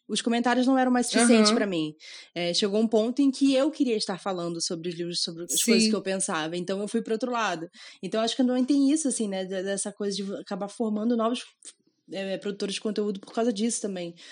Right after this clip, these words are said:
Speaker 1: Da gente querer
Speaker 2: É, e eu
Speaker 1: se
Speaker 2: acho
Speaker 1: comunicar.
Speaker 2: ótimo. Porque é um jeito que às vezes a pessoa sente que consegue.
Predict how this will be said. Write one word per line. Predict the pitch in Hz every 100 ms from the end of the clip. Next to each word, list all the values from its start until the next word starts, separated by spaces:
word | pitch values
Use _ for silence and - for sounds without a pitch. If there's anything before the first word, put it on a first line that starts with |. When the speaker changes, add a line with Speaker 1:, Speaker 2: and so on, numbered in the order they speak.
| - -
Speaker 1:
Da |
gente | 175 196 -
querer | 202 175 180 185 180
Speaker 2:
É, | 330
e |
eu | 202
Speaker 1:
se | 185
Speaker 2:
acho | -
Speaker 1:
comunicar. | 302 392 254
Speaker 2:
ótimo. | 247 226 180 - _ -
Porque | 202 208 226
é | 247
um | 269
jeito | 262 269
que | 311
às | 269
vezes | 285
a | 311
pessoa | 294 302
sente | - 285 277
que | -
consegue. | 320 330 320 277 269 311 311